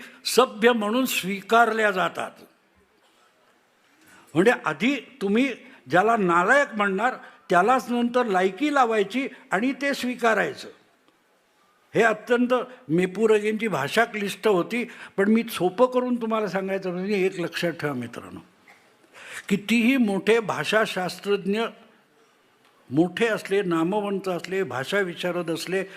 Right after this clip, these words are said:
तरी ते भाषा निर्माण करत नाहीत. ते भाषेचं व्याकरण तयार करतात. भाषा तुम्ही आम्ही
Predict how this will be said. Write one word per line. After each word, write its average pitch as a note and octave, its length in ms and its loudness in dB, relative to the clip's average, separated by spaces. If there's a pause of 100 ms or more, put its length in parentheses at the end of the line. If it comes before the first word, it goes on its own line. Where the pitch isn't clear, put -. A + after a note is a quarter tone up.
(240)
तरी E3+ 200 0
ते F#3+ 180 0
भाषा C#3+ 420 0
निर्माण E3+ 480 2
करत E3+ 260 -2 (100)
नाहीत. C#3+ 380 0 (1200)
ते F#3+ 100 4
भाषेचं E3 680 0
व्याकरण F3 720 0
तयार B2 200 -6
करतात. - 420 -18 (180)
भाषा C#3 380 -4
तुम्ही E3+ 380 0
आम्ही D#3+ 220 0